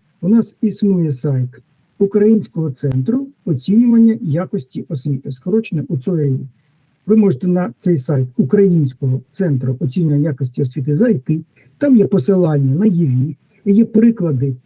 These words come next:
навіть приклади вже є завдань, е, програма Є Ві, є окрема програма, е, тесту загальних навчальних компетентностей,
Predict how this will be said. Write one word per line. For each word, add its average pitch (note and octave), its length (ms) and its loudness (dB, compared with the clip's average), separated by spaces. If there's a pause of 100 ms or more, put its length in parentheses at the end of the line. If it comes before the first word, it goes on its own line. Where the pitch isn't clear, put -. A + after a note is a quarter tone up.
(220)
навіть D#3 260 -4
приклади C#3+ 400 -2
вже C3+ 200 -2
є C3 180 0
завдань, A3 600 0 (340)
е, C#3+ 180 -2
програма D3 580 -2
Є A3 180 2
Ві, A#3 280 0 (720)
є G3 220 0
окрема F3+ 500 -2
програма, D#3 760 -2 (540)
е, C3 440 -2 (320)
тесту D#3 440 -2 (420)
загальних D3+ 460 -2
навчальних C#3+ 440 -2
компетентностей, A3+ 960 0